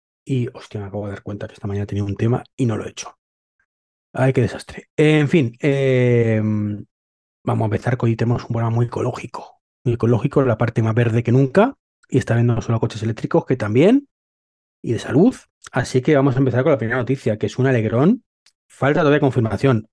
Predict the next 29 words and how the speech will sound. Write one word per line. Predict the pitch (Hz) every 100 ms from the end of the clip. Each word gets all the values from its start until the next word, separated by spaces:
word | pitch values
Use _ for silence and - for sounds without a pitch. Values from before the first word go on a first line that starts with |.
| _
oficial, | - 190 - 113 117 143
pero | 175 113
ya | 113
parece | 117 113 120
que | 113
hay | 107
la | 127
oficiosa, | 147 - - 110 - 247 277 _ _ _ _ -
¿vale? | 120 170 - - - _ _ _
Y | -
es | 104 -
que, | 160 170 143 120 110 101 107
tal | - 156
y | 175
como | 170 156 143 127 120 - _ _ _ _ _ _
intuíamos, | - 143 143 185 202 170 214 - - _ _ _ _
pensábamos, | - 123 120 180 151 147 170 - _ _ _ _
o | - 123 117
queríamos, | 113 160 139 139 - -
según | - 107 120 117
queramos | 113 113 110
verlo, | 143 139 185 _ _ _ _
que | 123
era | 117
la |
opción | 110 131 117
además | 113 120 101 -
más | - 110 117 113
inteligente, | 113 104 - 147 147